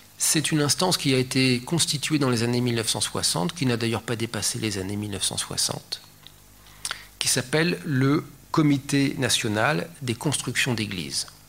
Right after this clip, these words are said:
Euh, auparavant, l'Église catholique n'avait pas besoin d'une instance spéciale pour construire des églises. Chaque évêque se débrouillait, euh, dans son diocèse.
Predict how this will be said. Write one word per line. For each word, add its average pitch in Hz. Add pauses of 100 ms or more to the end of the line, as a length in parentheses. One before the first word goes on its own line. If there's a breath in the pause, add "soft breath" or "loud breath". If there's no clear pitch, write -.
(1800 loud breath)
Euh, 92
auparavant, 120 (260)
l'Église 127
catholique 120
n'avait 110
pas 117
besoin 113
d'une 117 (100)
instance -
spéciale 113
pour 107
construire 113
des 90
églises. 95
Chaque -
évêque 117
se -
débrouillait, 101 (720 loud breath)
euh, 101
dans 107
son 107
diocèse. 139